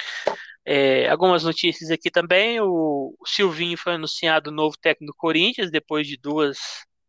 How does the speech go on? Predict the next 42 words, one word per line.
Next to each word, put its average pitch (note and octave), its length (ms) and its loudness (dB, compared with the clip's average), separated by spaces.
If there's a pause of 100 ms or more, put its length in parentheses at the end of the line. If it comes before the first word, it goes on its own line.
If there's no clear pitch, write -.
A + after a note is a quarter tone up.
(880)
dois D3+ 320 4
não, F3 320 4
né? F#3+ 140 -2 (120)
Eles C3+ 160 -12
levaram D3 300 0
um D3 40 -12
não D3 220 2
do C3+ 400 -6 (260)
Renato C#3+ 360 -6
Gaúcho C3 640 0 (240)
e D3 60 -8
outro C#3 240 -4
do D3 100 4
Aguirre. F#3 560 0 (920)
O - 160 -12
Silvinho, D3+ 440 -2
que D#3 120 -2
até D#3 160 2
agora D3 300 4
ele, D3 120 0 (140)
eu D3+ 100 -6
vi D3 140 -2
ele D3+ 80 2
sendo D3+ 260 -4
técnico D3+ 220 0
só E3 100 2
no E3 160 0
Lyon, E3+ 440 6
ele G3 80 -2
foi D#3+ 220 -6
mandado D3+ 400 0
embora D3 360 0 (1200)
rápido, C#3+ 540 0
assim, - 200 -8
acho - 140 -14
que D3+ 80 -8
não C#3+ 80 -14
durou C#3+ 280 -8
seis D#3+ 340 -8
meses C#3+ 320 -8
no B2+ 80 -12
máximo. D3 460 -2